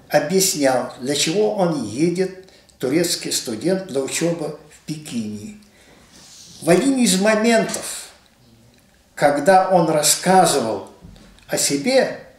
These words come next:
о причинах поездки, татарский переводчик – почувствовал, возможно, он вовсе не тур-, турок, а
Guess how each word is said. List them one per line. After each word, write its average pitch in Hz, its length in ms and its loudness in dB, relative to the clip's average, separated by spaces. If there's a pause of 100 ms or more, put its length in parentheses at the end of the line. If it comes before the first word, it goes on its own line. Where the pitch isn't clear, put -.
о 147 120 2
причинах 180 680 0
поездки, 120 560 -2 (1300)
татарский 214 560 2
переводчик – 196 1080 -2 (580)
почувствовал, 160 840 2
возможно, 190 720 4
он 196 220 4
вовсе 233 480 2
не 226 140 2
тур-, 185 360 -2 (380)
турок, 175 360 2 (960)
а 156 540 2